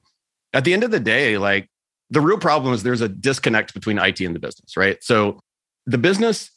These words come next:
meaning whoever we're supporting, end users, they're just not good at explaining to I T what we need,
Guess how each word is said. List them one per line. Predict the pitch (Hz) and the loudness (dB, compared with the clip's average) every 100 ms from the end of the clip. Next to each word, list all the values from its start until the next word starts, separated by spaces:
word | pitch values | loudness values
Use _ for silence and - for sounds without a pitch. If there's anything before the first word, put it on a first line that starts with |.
| _ _ _ _ - | _ _ _ _ -2
meaning | 135 131 123 127 | 2 4 2 0
whoever | 139 131 127 127 | -2 -2 0 0
we're | 113 | -2
supporting, | 113 110 101 98 | -4 -2 -2 -2
end | 110 | -2
users, | 107 98 95 104 - _ _ - | -2 -2 -4 -6 -10 _ _ -4
they're | 139 | -2
just | 151 | 0
not | 135 147 147 | 0 0 0
good | 143 | 0
at | 135 | 0
explaining | 120 - 120 120 | -2 -2 -2 0
to | 95 | 0
I | 104 | -2
T | - 95 | -2 -4
what | 92 | -4
we | 87 | -2
need, | 95 78 - | -4 -4 -10